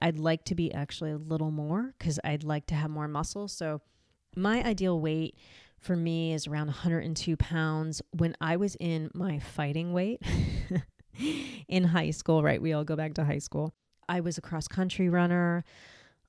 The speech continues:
I was eating well, or n-, I shouldn't say that. That's a lie. I was eating semi well. You know, I was still doing the French fries as a kid and the whole thing. But I was a cross country runner. You know, as a kid, I was seventeen years old,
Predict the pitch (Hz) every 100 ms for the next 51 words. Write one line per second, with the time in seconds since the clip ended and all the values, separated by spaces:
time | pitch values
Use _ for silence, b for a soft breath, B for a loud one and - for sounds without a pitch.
0 | _ 170 160 160 147 - 165 156 151 147
1 | 180 175 170 165 143 - 151 - 147 147
2 | - - 170 - - 175 - 95 98 -
3 | 190 190 185 165 160 - - 151 147 135
4 | 131 82 82 147 - - 156 - 143 -
5 | 160 143 139 - 135 - - - 156 151
6 | - - - 143 147 160 147 160 139 170
7 | 170 226 233 208 190 170 180 160 165 156
8 | 165 160 151 - _ _ _ _ _ _
9 | _ - 208 160 165 - 180 156 151 156
10 | - 160 165 156 165 151 156 170 160 165